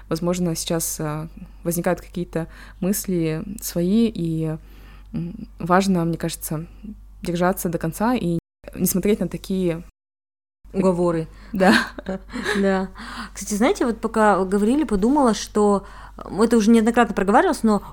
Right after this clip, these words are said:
Speaker 2: очень важно проговаривать свои ожидания заранее, раньше, да? Потому что перформанс-ревью встреча, если она вообще есть, но даже если это такая не очень формальная встреча, это уже поздно, потому что менеджер уже пошёл, скорее всего, он договорился со своим начальством,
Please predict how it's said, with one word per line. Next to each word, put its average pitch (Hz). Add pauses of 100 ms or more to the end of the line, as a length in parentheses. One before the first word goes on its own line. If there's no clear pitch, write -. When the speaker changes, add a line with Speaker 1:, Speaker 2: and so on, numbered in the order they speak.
Speaker 2:
очень 233
важно 277
проговаривать 208
свои 190
ожидания 190
заранее, 175
раньше, 180
да? 180 (320)
Потому 208
что 196
перформанс-ревью 202
встреча, 254 (340)
если 196
она 190
вообще 175
есть, 294
но 185
даже 185
если 180
это 185
такая 175
не 185
очень 190
формальная 262
встреча, 220
это -
уже 180
поздно, 165 (280)
потому -
что 180 (220)
менеджер 302 (160)
уже 202
пошёл, 196
скорее 214
всего, 208
он 196
договорился 196
со -
своим 208
начальством, 180